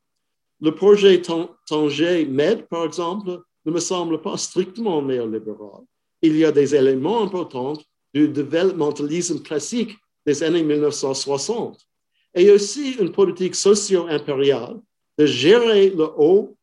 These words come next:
par le haut, les problèmes sociaux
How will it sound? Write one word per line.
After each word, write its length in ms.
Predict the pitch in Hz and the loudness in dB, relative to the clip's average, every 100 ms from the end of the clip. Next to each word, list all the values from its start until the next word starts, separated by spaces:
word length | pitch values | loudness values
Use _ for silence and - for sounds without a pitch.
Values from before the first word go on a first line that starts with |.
| _ _ _ _ | _ _ _ _
par 160 | - 208 | -4 0
le 100 | 156 | 0
haut, 420 | 127 127 180 190 _ _ _ | 0 -2 -4 -6 _ _ _
les 120 | 147 | -4
problèmes 480 | 156 - 196 190 190 | -4 -2 -2 0 -2
sociaux 640 | 175 151 139 - 143 170 | 0 -2 -2 -4 -4 -4